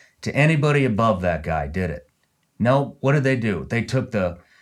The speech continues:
they took the easiest fucking road they could and they got the grunt, and everybody else walks.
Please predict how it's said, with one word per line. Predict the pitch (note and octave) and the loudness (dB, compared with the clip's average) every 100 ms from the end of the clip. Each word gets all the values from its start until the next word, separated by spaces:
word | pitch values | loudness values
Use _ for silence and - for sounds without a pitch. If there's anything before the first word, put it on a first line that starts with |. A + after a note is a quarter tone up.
| _ - | _ -6
they | G#2 | -4
took | C3 C3 | 0 -2
the | - F2 | -2 -4
easiest | B2+ D#3 D3+ F#3+ F#3+ - | 2 2 4 4 4 2
fucking | - E3 E3+ F#3 | 0 2 2 0
road | E3 D#3+ E3+ | 2 2 4
they | E3 F#3 | 4 2
could | F#3 G#2 F2+ F#2 G#2+ _ _ _ _ _ _ _ _ _ _ _ _ _ _ A#2 | 0 -2 0 -2 -6 _ _ _ _ _ _ _ _ _ _ _ _ _ _ -2
and | A#2+ B2 B2 - | 2 2 0 -2
they | G#2 G#2 | 0 2
got | B2 D3 E3+ | 2 2 2
the | |
grunt, | D3+ D3+ B2+ A#2+ C3 - - - - _ - | 2 4 4 4 0 -6 -14 -16 -16 _ -4
and | G#2 G#2 - | 0 0 2
everybody | D3+ D#3 D#3 D3+ D3 | 2 4 2 2 2
else | C#3 C3+ - | 4 2 0
walks. | G#2+ G#2 F2 - - - | -2 0 0 -4 -12 -12